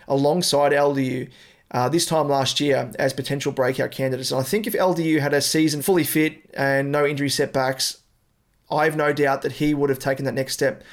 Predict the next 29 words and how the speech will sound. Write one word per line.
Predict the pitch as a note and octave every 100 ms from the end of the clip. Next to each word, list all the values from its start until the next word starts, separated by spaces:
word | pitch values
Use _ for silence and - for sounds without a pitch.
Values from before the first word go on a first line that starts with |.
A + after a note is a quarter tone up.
| - -
like | C3+ C3+
Tom | - C#3 C3+ -
Green | - C3 C3 -
did. | C#3+ C#3 C3 - - - -
So | - C#3+ C#3+ D#3+
I | E3+
think | F#3 F3 D#3
L | D#3+
D | D3+
U | D3 D3 C#3+ - _ _ _ _ _ -
is | D#3 D3+
that | D3
player | - C3+ C3+
to | -
take | C#3+
the | D3
next | C#3 -
step | - C3 -
this | D#3+ D#3
season, | - E3 E3 F#3+ F#3 - - -
um, | C3+ C3+ C3 B2+
around | C#3+ D#3 D#3
about | C#3+ C3+
that | C3+ -
price | C#3+ C#3 C3
point. | - D3 E3+ - - - _
And, | C#3 C3 C3 C3+
um, | C3 B2+ C3+
yeah, | E3 F3